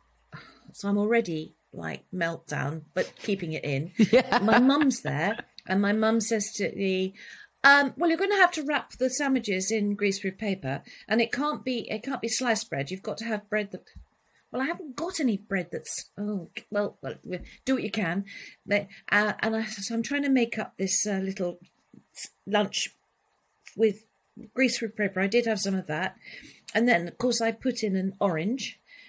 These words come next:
Speaker 1: "No, no, no, we didn't see oranges till nineteen fifty," you know. Oh, God. So <laughs> I take the
Speaker 2: Oh,
Speaker 1: orange
Speaker 2: God.
Speaker 1: out. "So no crisps then, Mum?" "No, no crisps." Okay.
Speaker 2: No.
Speaker 1: Um, "Oh, and, uh, they'll need a gas mask box around their neck. Just, just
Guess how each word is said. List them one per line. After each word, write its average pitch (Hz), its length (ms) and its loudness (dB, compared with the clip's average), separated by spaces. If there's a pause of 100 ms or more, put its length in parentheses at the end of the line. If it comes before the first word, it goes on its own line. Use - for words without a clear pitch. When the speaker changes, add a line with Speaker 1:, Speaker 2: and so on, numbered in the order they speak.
(200)
Speaker 1:
"No, 311 200 12
no, 330 120 12
no, 285 220 10
we 254 140 4
didn't 269 240 -2
see 262 200 0
oranges 226 580 4
till 233 180 0
nineteen 214 520 0
fifty," 208 480 0
you 190 200 -2
know. 175 280 2
Oh, 226 540 -2
God. 185 140 -12 (280)
So 277 140 10
<laughs> 294 40 12
I - 200 10
take - 220 8
the 269 100 4
Speaker 2:
Oh, 240 40 8
Speaker 1:
orange 214 180 6
Speaker 2:
God. 175 100 6
Speaker 1:
out. 175 200 -2 (260)
"So 269 160 8
no 339 220 12
crisps - 360 8
then, 190 220 6
Mum?" 190 220 4 (120)
"No, 214 340 8
no 240 200 6
crisps." - 440 0
Okay. 196 300 0
Speaker 2:
No. 214 480 10
Speaker 1:
Um, 185 220 8 (200)
"Oh, 240 240 10
and, 285 320 4
uh, 262 180 6 (400)
they'll 320 240 12
need 302 300 6
a 339 60 0
gas 302 400 4
mask 196 580 0
box - 520 0
around 220 320 2
their 220 160 4
neck. 226 320 2 (220)
Just, - 260 0
just 480 200 4